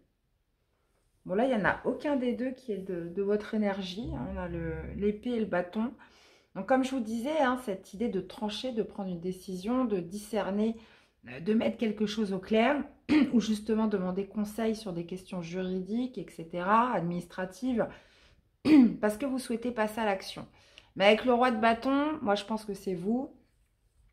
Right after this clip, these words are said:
Vous souhaitez, euh, avoir les pleines compétences, donc vous souhaitez être informé, vous souhaitez,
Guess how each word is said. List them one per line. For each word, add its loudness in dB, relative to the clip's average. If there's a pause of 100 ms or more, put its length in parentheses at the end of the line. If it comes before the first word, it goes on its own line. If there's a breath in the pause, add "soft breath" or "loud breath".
(240)
Vous 0
souhaitez, 2 (540 loud breath)
euh, 8
avoir 8
les 8
pleines 2
compétences, -2
donc -8
vous -10
souhaitez -2
être 0
informé, 0
vous -8
souhaitez, -6